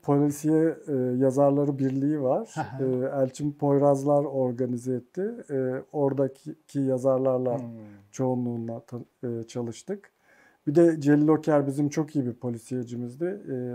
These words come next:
Speaker 1: geçtiğimiz yıllarda kaybettik. Onunla da konuşmuştuk zamanında bir çizgi roman yapalım diye.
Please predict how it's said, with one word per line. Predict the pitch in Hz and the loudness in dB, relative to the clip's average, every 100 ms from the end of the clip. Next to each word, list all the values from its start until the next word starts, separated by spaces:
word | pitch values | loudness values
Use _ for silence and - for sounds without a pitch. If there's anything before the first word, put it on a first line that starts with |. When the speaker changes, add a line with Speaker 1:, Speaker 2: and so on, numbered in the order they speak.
| 131 - _ _ _ _ _ | -10 -14 _ _ _ _ _
Speaker 1:
geçtiğimiz | 143 139 - 139 131 | 0 0 0 0 0
yıllarda | 131 135 131 127 123 | 0 0 0 0 -4
kaybettik. | 139 139 127 117 - - | 0 0 -2 -6 -10 -4
Onunla | 151 160 151 | 0 0 0
da | 139 | 0
konuşmuştuk | 135 143 143 175 170 - 135 | 0 -2 -2 -6 -8 -10 -4
zamanında | 135 123 127 123 120 | -2 -2 -2 -4 -6
bir | 127 - _ _ _ | -8 -12 _ _ _
çizgi | - 127 123 131 | -12 -10 0 2
roman | 123 123 | 2 0
yapalım | 120 117 - 120 123 | -2 -4 -4 -4 -2
diye. | 127 175 | 0 0